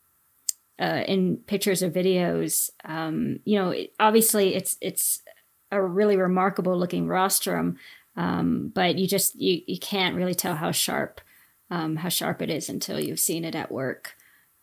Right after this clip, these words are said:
Um, but so, so yeah, so as far as conservation, uh, all five species of sawtooth have declining population trends. Um, as we mentioned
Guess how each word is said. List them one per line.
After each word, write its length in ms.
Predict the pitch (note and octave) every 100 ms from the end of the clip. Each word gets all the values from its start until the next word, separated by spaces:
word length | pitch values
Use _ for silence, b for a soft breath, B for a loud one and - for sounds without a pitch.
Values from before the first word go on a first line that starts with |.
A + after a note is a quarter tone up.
| G#3+
Um, 400 | A3 D3+ - F3+ E3 _ _ -
but 320 | F3+ F3 - - - - -
so, 540 | - - A3 G#3+ G#3 - - _ _ _ _ -
so 100 | -
yeah, 140 | D#4 A#3
so 200 | B3+ A#3+
as 160 | A3+
far 220 | - C4+
as 340 | C#4+ A#3+ - - G3+ -
conservation, 1000 | A3+ A3+ A3 G#3 G#3+ A3+ F#3+ F3 G#3 C4 B B B B -
uh, 240 | F3+ F3+ F3+ -
all 380 | A3 B3 B3 A3+ -
five 280 | A3 A3+ A3
species 560 | - F3+ F3+ E3+ E3+
of 200 | - F3+
sawtooth 560 | - F#3 F3+ - F#3 F3
have 360 | F3+ F3 E3
declining 460 | - F3 F#3 F3+ F3+
population 560 | F3 F3 F3 F3 F#3+ F3
trends. 540 | F3+ E3+ D#3+ D#3+ - -
Um, 360 | F3 E3 E3
as 200 | - F3
we 60 | F#3
mentioned 640 | F3 F3+ - F3+ E3+ -